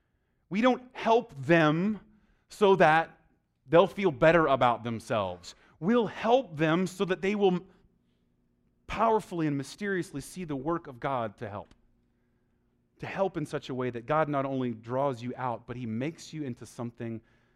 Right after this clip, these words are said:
that you're not. I loved what Andy read in the call to worship this morning, that, like, God's, God's great joy is to take stuff that's nothing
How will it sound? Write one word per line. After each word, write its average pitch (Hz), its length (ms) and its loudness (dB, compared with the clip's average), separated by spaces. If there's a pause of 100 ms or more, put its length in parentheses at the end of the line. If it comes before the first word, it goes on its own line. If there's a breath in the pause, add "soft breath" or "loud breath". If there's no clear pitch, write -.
(180)
that 110 160 -8
you're 107 100 -6
not. 107 180 -4
I 131 40 0
loved 139 300 0
what 131 280 -2 (200)
Andy 139 220 -2
read 127 280 0
in 117 80 -4
the 113 60 -8
call 135 220 -2
to 131 100 -10
worship 117 360 -8
this - 180 -18
morning, 104 320 -6
that, 107 140 -8
like, 107 180 -8 (280 loud breath)
God's, 151 420 -6 (240 soft breath)
God's 139 240 -10
great 127 340 -4
joy 107 640 -8
is 127 100 -14
to 123 100 -8
take 170 340 -8
stuff - 420 -4
that's - 220 -12
nothing 110 560 -6